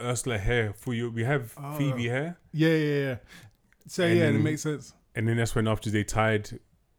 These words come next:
Speaker 1: Phoebe and Ursula together as in twin sisters.
Speaker 2: Yeah.
Speaker 1: And at, at one point, both shows, I'm pretty sure at one point, both shows were on the same time.
Speaker 2: Oh, okay, yeah, yeah, yeah.
Speaker 1: Unless, unless, unless it was reruns of Mad About You I used to see on T V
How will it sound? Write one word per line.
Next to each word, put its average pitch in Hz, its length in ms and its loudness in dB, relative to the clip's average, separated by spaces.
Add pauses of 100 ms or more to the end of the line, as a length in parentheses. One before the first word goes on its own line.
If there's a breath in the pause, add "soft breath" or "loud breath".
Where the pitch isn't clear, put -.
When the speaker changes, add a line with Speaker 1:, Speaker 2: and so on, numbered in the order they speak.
(160)
Speaker 1:
Phoebe 110 500 -2
and 107 120 -4
Ursula 104 280 -2
together 110 340 0
as 107 240 -4
in 104 140 0
twin 120 240 2
sisters. 107 680 -4
Speaker 2:
Yeah. 151 280 0 (360)
Speaker 1:
And 117 240 -4
at, 139 220 -2
at 156 100 -4
one 180 220 0
point, 127 440 0
both 147 200 4
shows, 143 180 0
I'm 127 120 -2
pretty 190 200 -2
sure 151 260 4
at 127 60 0
one 143 100 2
point, 113 240 4
both 127 160 0
shows 135 180 2
were 120 40 -2
on 120 80 -2
the 113 40 -4
same 131 200 -2
time. 156 300 -2 (280)
Speaker 2:
Oh, 190 220 2
okay, 156 240 0
yeah, 131 160 4
yeah, 135 60 2 (100)
yeah. 131 60 0
Speaker 1:
Unless, 151 200 4
unless, 156 220 2
unless 151 260 2
it 165 40 2
was 131 100 2
reruns 123 440 2
of 107 120 0
Mad 117 160 2
About 113 160 -2
You 117 140 0
I 110 40 2
used 101 140 0
to 107 40 -4
see 120 120 -4
on 113 80 -2
T 113 200 -2
V 110 320 -2